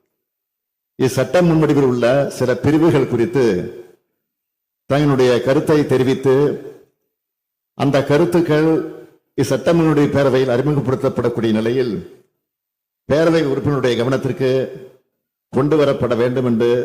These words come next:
தன்னுடைய செய்தியில் குறிப்பிட்டுள்ளார்கள். இது அரசியல் சட்டத்திற்கும் நமது சட்டப்பேரவை விதிமுறைகளுக்கும் முரணானது. ஒரு சட்ட முன்வடிவு பேரவை விவாதிக்கப்படுகையில்,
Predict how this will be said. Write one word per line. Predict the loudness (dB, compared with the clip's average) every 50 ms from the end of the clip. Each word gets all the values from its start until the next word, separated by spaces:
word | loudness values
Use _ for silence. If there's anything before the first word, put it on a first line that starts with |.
| -4 -10 -16 -20 -20 -20 _ _ _ _ _ _ _ _
தன்னுடைய | _ -2 0 2 2 2 0 0
செய்தியில் | 0 0 0 0 2 2 2 0 0 -2 -4 -8 -6
குறிப்பிட்டுள்ளார்கள். | -6 -6 -4 -4 -6 -6 -6 -4 -4 -4 -4 -4 -6 -8 -10 -14 -20 -20 _ _ _ _ _ _ _ _ _ _ _ _ _ _ _ _ _
இது | -4 0 2 2 2 2 2 0 -2 -6 -10 -16 -18 -20 -20 _ _ _ _ _ _ _ _ _ _ _
அரசியல் | -6 -4 -2 0 0 2 2 0 2
சட்டத்திற்கும் | 0 -2 -4 -4 -4 -4 -4 -6 -2 0 0 0 0 -2 -4 -8 -12 -18 -20 _ _ _ _ _ _ _ _ _ _ _ _ _ _ _
நமது | -4 0 0 0 0 0 0 -4
சட்டப்பேரவை | 0 0 0 0 2 0 0 2
விதிமுறைகளுக்கும் | 0 0 0 2 2 2 2 2 0 0 -2 -2 -2 -2 -2 -4 -8 -12 -18 -16 -8
முரணானது. | -4 -4 -2 -2 0 0 -2 -2 -2 -2 -4 -6 -8 -12 -18 -20 _ _ _ _ _ _ _ _ _ _ _ _ _ _ _ _ _ _ _ _ _ _ _
ஒரு | -2 0 0 0
சட்ட | 0 -2 -2 0 0 2
முன்வடிவு | 2 2 2 2 2 2 2 2 2 0 0 -2 -2 -6 -8 -4
பேரவை | -2 0 0 2 2 0 0
விவாதிக்கப்படுகையில், | 0 0 0 0 0 0 -2 -2 -2 -4 -2 -2 -2 0 0 -2 -2 -2 -2 -4 -6 -8